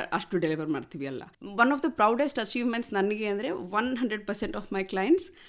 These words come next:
ಅವ್ರಿಗೆ ಟೂ ಹಂಡ್ರೆಡ್ ಪರ್ಸೆಂಟ್ ನಾವು ಡೆಲಿವರ್ ಮಾಡಿದ್ವಿ. And they are ಟೂ ಹಂಡ್ರೆಡ್ ಪರ್ಸೆಂಟ್ satisfied.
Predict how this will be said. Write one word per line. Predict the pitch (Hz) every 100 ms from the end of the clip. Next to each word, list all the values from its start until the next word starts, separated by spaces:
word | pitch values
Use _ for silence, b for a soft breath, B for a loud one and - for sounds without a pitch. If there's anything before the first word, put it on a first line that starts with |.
| B
ಅವ್ರಿಗೆ | 185 185 196
ಟೂ | 262 285
ಹಂಡ್ರೆಡ್ | 254 202 190
ಪರ್ಸೆಂಟ್ | 196 226 302 359 B B
ನಾವು | 175 170 165
ಡೆಲಿವರ್ | 156 156 139 -
ಮಾಡಿದ್ವಿ. | - - -
And | - 185
they | 185 196
are | 196
ಟೂ | 262
ಹಂಡ್ರೆಡ್ | 277 233 190 185
ಪರ್ಸೆಂಟ್ | 175 302 381
satisfied. | - 170 156 156 - 147